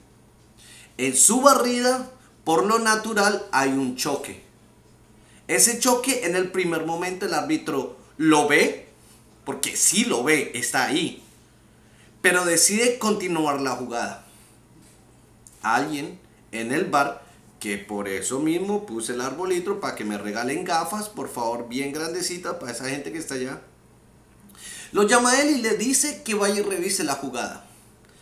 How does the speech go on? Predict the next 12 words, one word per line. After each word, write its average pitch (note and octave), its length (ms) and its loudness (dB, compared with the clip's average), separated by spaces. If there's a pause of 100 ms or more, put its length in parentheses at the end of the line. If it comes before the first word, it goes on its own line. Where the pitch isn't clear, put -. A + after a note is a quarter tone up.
(280)
Al A3+ 160 4
revisar A#3+ 480 0
esa C#4 300 -4
jugada G#2+ 580 -10
en A3 240 0
el B3+ 140 0
bar, - 500 -4 (1900)
es G3 220 4
una A#3 160 2
jugada D#3+ 720 -2
de D#3 160 -4
contacto. C3+ 580 -4